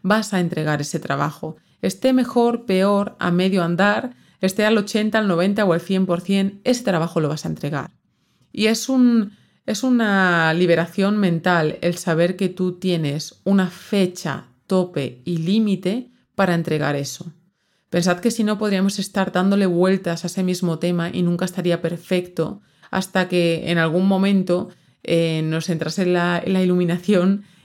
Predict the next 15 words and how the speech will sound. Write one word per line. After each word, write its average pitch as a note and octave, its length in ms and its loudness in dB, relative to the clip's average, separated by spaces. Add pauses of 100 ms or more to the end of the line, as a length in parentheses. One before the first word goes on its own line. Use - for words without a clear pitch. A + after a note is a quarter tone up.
(100)
y G3+ 80 0
diríamos, E3+ 560 0
"Ahora C4+ 180 4
es B3 100 0
el C4+ 60 4
momento A#3 340 2
perfecto G3+ 380 -2
de F#3 60 2
entregarlo", F#3 720 0 (300)
y G#3 80 0
en F#3+ 80 6
verdad G3+ 320 2
nunca G#3 260 0
lo D3 100 0
sería. D#3 500 -2